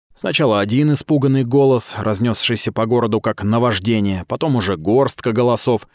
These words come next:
а затем, затем каждый голос зазвучал отдельно, гневно и беззащитно одновременно. Обнаружилось первое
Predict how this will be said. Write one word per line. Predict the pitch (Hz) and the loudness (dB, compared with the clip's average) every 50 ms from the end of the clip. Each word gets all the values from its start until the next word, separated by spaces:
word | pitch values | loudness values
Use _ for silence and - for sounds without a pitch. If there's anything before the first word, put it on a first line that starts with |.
| _ _ _ _ - | _ _ _ _ -10
а | - 82 | -8 -6
затем, | 85 95 92 87 - - 131 135 101 82 65 62 - - - | -4 -4 -6 -6 -6 -6 -4 -2 -2 -4 -6 -8 -14 -14 -10
затем | - 95 107 110 - 131 117 101 - _ | -6 -4 -4 -2 -2 -2 -2 -2 -4 _
каждый | - - 139 135 131 127 117 - 85 90 98 92 | -6 -4 -2 0 0 0 -2 -4 -4 -4 -4 -4
голос | 92 107 120 113 107 95 85 78 - - | -2 0 0 0 0 0 -2 -4 -6 -8
зазвучал | 90 87 98 101 104 101 110 101 - 117 107 107 | -8 -6 -4 -4 -2 -2 -2 -2 -2 0 0 0
отдельно, | 104 104 107 98 104 117 101 85 78 69 67 78 | 0 -2 -2 -2 -2 -2 -2 -2 -4 -6 -10 -12
гневно | 82 87 120 120 123 131 131 113 95 92 98 | -10 -4 -2 0 0 0 0 0 -2 -2 -2
и | 123 143 | -2 -2
беззащитно | 143 151 156 135 123 127 120 - - - - 113 - - 113 110 107 | -2 -2 -2 -2 -2 -2 -2 -2 -2 -2 -4 -4 -2 -2 -2 0 -2
одновременно. | 101 82 95 98 82 85 90 82 73 65 - - - - - - _ _ _ _ _ _ _ _ _ _ _ _ _ _ _ _ _ _ | -2 -4 -6 -8 -6 -6 -8 -8 -8 -12 -12 -14 -18 -20 -20 -20 _ _ _ _ _ _ _ _ _ _ _ _ _ _ _ _ _ _
Обнаружилось | - 85 82 - 90 90 82 80 87 87 85 - 98 98 104 98 - - - - _ - | -8 -8 -6 -6 -6 -6 -4 -6 -6 -6 -4 -4 -4 -4 -4 -4 -6 -8 -12 -14 _ -10
первое | 87 85 78 82 80 76 80 78 73 69 64 - | -8 -8 -6 -6 -8 -8 -8 -8 -8 -10 -10 -14